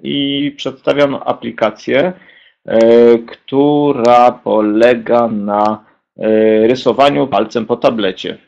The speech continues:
Mm, zarówno czy to po białym ekranie, czy po jakimś, e, zdjęciu, e, czy innym obrazku, który sobie wgramy.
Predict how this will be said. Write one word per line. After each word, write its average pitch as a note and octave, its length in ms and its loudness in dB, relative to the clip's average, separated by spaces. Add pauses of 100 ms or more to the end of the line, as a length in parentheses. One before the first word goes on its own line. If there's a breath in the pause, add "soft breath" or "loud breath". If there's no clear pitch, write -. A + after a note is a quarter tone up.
(200)
Mm, G#2+ 260 -8
zarówno G#2+ 380 -2
czy D3+ 140 -8
to C3 180 -8
po - 180 -8
białym B2 400 0
ekranie, A2+ 400 -2
czy A#2 180 -6
po G#2+ 220 -2
jakimś, G#2 520 -6
e, - 60 -14 (800)
zdjęciu, A2+ 1160 -2 (500 loud breath)
e, G#2+ 340 2 (140)
czy A#2+ 260 0
innym A2 300 -4
obrazku, G#2 500 -4
który G#2+ 280 -10
sobie G2+ 360 -6
wgramy. F#2+ 680 -6